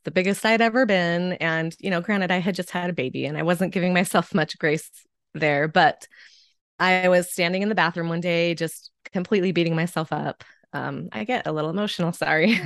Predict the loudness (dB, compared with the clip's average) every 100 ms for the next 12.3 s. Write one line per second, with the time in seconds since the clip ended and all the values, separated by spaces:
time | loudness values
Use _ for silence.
0 | -2 -2 -2 -6 -20 -20 -20 -20 _ _
1 | -2 2 4 4 0 -2 0 2 2 -2
2 | -6 _ _ _ _ _ _ _ _ _
3 | _ _ _ 0 0 -2 -10 -14 -18 -20
4 | _ -4 -2 2 2 4 2 0 -2 -2
5 | -2 -2 -2 -2 -2 -4 -6 -4 -4 -4
6 | -6 -2 0 0 -2 -6 -10 _ -20 -20
7 | -20 _ _ _ _ 2 2 0 _ _
8 | _ _ -4 -2 0 -2 -6 _ _ _
9 | _ _ _ _ _ _ _ _ -2 0
10 | 0 0 2 4 2 2 -2 -6 _ -18
11 | -12 -4 -2 0 -4 -2 2 4 6 6
12 | 4 0